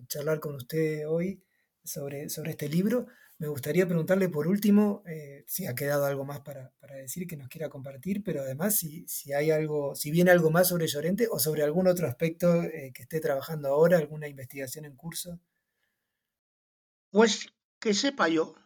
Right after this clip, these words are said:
Speaker 2: de momento, y digo bien de, de momento, no hay nada pre-, previsto salvo,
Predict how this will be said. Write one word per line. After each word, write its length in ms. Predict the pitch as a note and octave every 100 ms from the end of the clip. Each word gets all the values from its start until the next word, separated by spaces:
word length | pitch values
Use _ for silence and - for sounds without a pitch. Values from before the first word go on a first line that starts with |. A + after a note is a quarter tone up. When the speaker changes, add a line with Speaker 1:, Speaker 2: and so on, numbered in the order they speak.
| _
Speaker 2:
de 440 | - D3+ C#3 F#3+
momento, 600 | F3+ E3+ D#3 D3 B2+ G#2+
y 40 | A2
digo 300 | A#2+ C3 D3+
bien 260 | E3+ E3+
de, 140 | D#3+ D3+
de 260 | D#3 D3+
momento, 720 | D3 D3 D#3 E3 D3+ C#3+ C#3+ - - _ _
no 480 | C#3+ E3 G3 G#3 A3+
hay 120 | G#3
nada 320 | E3 D#3 D3
pre-, 360 | C3 B2 C3 A#2+
previsto 640 | - B2+ C3+ F3+ C3+ E3+
salvo, 560 | - D3+ C#3 C3+ B2+